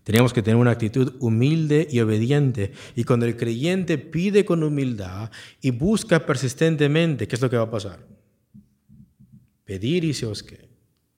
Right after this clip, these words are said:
Y se os dará. O sea, reconoces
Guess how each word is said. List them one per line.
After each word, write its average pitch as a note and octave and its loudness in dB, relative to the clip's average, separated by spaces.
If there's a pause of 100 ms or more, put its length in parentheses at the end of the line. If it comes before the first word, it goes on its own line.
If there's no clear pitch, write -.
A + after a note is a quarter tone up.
(680)
Y G#2 -12
se G#2+ -6
os F#2 -6
dará. C3+ -12 (1700)
O - -10
sea, C#3 4
reconoces A2+ -2